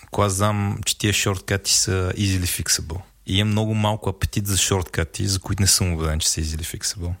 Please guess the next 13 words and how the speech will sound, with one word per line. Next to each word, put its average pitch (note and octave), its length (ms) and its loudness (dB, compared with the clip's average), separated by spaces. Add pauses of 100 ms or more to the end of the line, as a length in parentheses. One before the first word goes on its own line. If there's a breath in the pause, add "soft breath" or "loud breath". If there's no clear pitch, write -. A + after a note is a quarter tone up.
Защото - 280 0
някои - 180 -2
шорткати C3+ 460 0
ги G#2 160 2
знам, F#2 340 2
виждал G2 240 2
съм G2+ 240 2
ги, C#3+ 360 0
пр-, - 160 -4
взимал G#2 260 4
съм F#2 200 2
ги E2+ 80 -2
по-рано, F#2+ 600 0